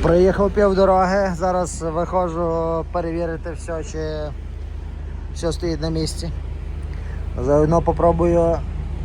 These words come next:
чи мости не гріються. Тут у нас все добре. Тут у нас трошки недобре починає щось. Ей, ще й дошку якусь знайшов,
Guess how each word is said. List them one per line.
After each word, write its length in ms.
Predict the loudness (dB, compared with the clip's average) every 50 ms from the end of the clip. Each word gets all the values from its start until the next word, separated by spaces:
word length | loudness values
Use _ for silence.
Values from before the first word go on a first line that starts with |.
| -4 -2
чи 100 | -2 0
мости 340 | 0 0 0 0 0 0 2
не 100 | 2 4
гріються. 460 | 4 4 4 4 2 0 -2 -4 -6 -6 -8 -8 -8 -8 -6 -6 -6 -6 -6 -6 -8 -8 -8 -8 -8 -6 -8 -8 -8 -8 -6 -6 -8 -8 -10 -12 -12 -12 -12 -10 -10 -10 -10 -10 -8 -8 -6 -6 -6 -6 -6 -6 -8 -8 -8 -6 -6 -6 -6 -6 -6 -8 -8 -8 -8 -8 -10 -10 -10 -10 -8 -6
Тут 120 | -6 -6 -6 -4
у 20 | -4
нас 160 | -4 -4 -4
все 180 | -6 -4 -2
добре. 480 | 2 4 6 6 6 6 6 4 4 2 -2 -6 -10 -10 -12 -12 -12 -12 -12 -12 -12 -12 -10 -12 -10 -10 -12 -12 -12 -12 -12 -10 -10 -8 -8 -6 -6 -8 -8 -10 -10 -10 -10 -8 -2 0
Тут 140 | 0 0 0 0
у 20 | 2
нас 520 | 4 4 4 4 2 0 0 0 -2 -4 -6 -6 -6 -6 -6 -4 -4 -6 -8 -8 -10 -10 -10 -10 -10 -10 -10 -10 -10 -8 -8 -8 -8 -8 -6 -6 -6 -4 0
трошки 640 | 2 4 4 4 4 0 -2 0 4 4 6 6
недобре 500 | 4 4 2 4 6 6 6 6 4 2
починає 480 | 2 2 0 -2 0 0 4 4 4 4
щось. 200 | 2 -2 -4 -2
Ей, 320 | 0 2 4 4 4 2
ще 160 | 0 0 2 4
й 40 |
дошку 280 | 4 4 4 4 2 0
якусь 220 | 0 0 0 -2
знайшов, 380 | 0 0 -2 0 0 0 -2